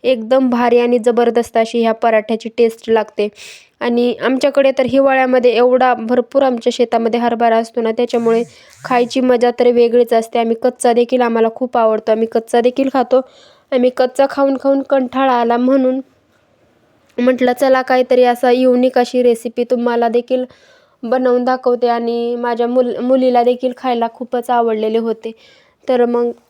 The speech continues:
इथे पाहू शकता, असा मस्त असा घट्ट गोळा बनवून घ्यायचा आहे. इथं पाण्याचा वापर नाही केलेला मी. <clears throat> आणि, अं, मी जे पराठे आहेत ना, ते तीन ते चार लोकांसाठीच बनवत आहे, जास्त नाही बनवत.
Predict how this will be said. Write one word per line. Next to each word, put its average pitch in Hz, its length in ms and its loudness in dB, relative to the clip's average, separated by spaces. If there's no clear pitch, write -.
इथे 254 240 0
पाहू 269 260 2
शकता, 233 320 -2
असा 233 220 -2
मस्त 240 360 -4
असा 240 220 0
घट्ट 226 460 -4
गोळा 233 360 2
बनवून 226 360 0
घ्यायचा 226 260 0
आहे. 226 80 0
इथं 226 140 -4
पाण्याचा 254 500 0
वापर 240 320 0
नाही 247 180 0
केलेला 208 400 0
मी. 214 180 -2
<clears throat> - 540 2
आणि, 247 340 0
अं, 233 320 2
मी 277 320 2
जे 269 280 4
पराठे 254 380 0
आहेत 240 180 -2
ना, 240 200 -2
ते 233 500 0
तीन 277 260 2
ते 269 60 4
चार 254 240 0
लोकांसाठीच 240 640 -2
बनवत 226 320 2
आहे, 220 160 2
जास्त 226 320 -2
नाही 233 120 0
बनवत. 214 340 -2